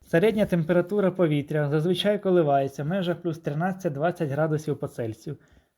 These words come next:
на поверхні ґрунту, а в другій половині місяця і в повітрі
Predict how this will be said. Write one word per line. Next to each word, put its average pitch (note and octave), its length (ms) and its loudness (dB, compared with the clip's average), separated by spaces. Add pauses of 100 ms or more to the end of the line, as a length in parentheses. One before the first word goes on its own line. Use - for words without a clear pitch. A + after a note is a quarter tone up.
на F3 80 -2
поверхні E3+ 440 2
ґрунту, C3+ 500 -4 (320)
а D#3+ 100 0
в D3 100 -2
другій F3+ 260 4
половині E3+ 460 2
місяця F3 420 -2
і G3 140 -2
в F#3 120 -6
повітрі D3 540 -4